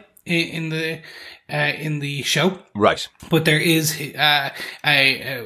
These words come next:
Speaker 1: a, a younger gentleman who opens a door in Isaiah Bradley's house.
Speaker 2: Yeah, yeah. The guy is trying to keep, uh, Bucky and, and Falcon from coming in, basically.
Speaker 1: Yes, exactly. Uh, in the comic books, this, uh, this, uh, there is a similar gentleman who is the grandson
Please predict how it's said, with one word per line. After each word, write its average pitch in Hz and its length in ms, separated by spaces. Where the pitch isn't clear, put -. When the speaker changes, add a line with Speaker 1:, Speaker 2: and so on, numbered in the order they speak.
Speaker 1:
a, 123 240
a 131 40
younger 151 360
gentleman 156 400
who 135 60
opens 139 240
a 139 60
door 135 400
in 131 120
Isaiah 127 360
Bradley's 120 440
house. - 400
Speaker 2:
Yeah, 208 200
yeah. 110 140
The - 80
guy 170 140
is 110 60
trying 110 160
to - 80
keep, - 260
uh, 82 180
Bucky 80 320
and, 73 180
and 69 280
Falcon 76 300
from 71 140
coming 76 240
in, 67 220
basically. - 380
Speaker 1:
Yes, - 260
exactly. 139 460
Uh, 156 220
in 196 160
the 190 80
comic 175 320
books, 185 340
this, 156 300
uh, 143 280
this, - 460
uh, 135 300
there 131 160
is 139 160
a 135 160
similar 156 420
gentleman 156 480
who 139 240
is 135 420
the 131 260
grandson 196 600